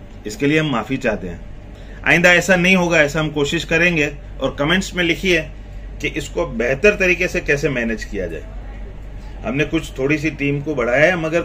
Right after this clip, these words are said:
टीम को बढ़ाने के बाद भी वो management नहीं हो पाया, इसके लिए हम फिर से आपसे माफ़ी चाहते हैं। आप बड़े दिल से हमको माफ़ कर दें।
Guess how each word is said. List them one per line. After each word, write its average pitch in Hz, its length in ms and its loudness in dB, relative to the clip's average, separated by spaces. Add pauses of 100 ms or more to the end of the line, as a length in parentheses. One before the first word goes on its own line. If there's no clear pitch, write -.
(120)
टीम 151 180 -4
को 156 160 -4
बढ़ाने 127 380 -2
के 147 100 -2
बाद 120 240 0
भी 123 200 -4 (380)
वो 120 100 -2
management 143 560 2
नहीं 151 260 4
हो 139 140 2
पाया, 123 380 -2 (300)
इसके 127 220 -4
लिए 147 140 0
हम 147 200 -4
फिर 156 200 -2
से 151 140 -2
आपसे 127 260 -2
माफ़ी 113 300 -4
चाहते 139 320 -2
हैं। - 640 -12
आप 151 320 0
बड़े 143 200 4
दिल 160 160 0
से 156 120 -4
हमको 151 400 -6
माफ़ 120 300 -4
कर 98 120 -2
दें। 87 140 -8